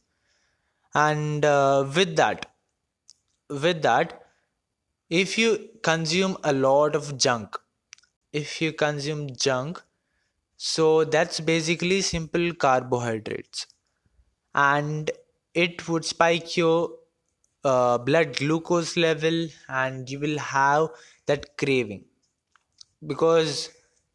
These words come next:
you won't be digesting those food in a slow process.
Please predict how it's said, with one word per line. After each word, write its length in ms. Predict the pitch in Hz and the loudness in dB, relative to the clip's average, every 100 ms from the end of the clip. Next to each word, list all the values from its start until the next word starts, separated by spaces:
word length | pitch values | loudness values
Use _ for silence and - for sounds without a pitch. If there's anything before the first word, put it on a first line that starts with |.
| _ _ _ _ _ _ _ | _ _ _ _ _ _ _
you 140 | 160 175 | -8 -4
won't 280 | 185 185 | -2 -2
be 100 | 185 | -4
digesting 840 | 170 143 135 143 165 160 185 175 165 | 0 0 0 -2 -6 -6 -8 -6 -4
those 240 | 156 151 | -4 -4
food 340 | - 170 175 - _ - | -8 -8 -8 -12 _ -14
in 160 | 143 | -8
a 80 | 143 | -6
slow 400 | 143 - 143 147 | -6 -4 0 2
process. 640 | 143 135 120 - - - | 2 -2 -2 -4 -10 -12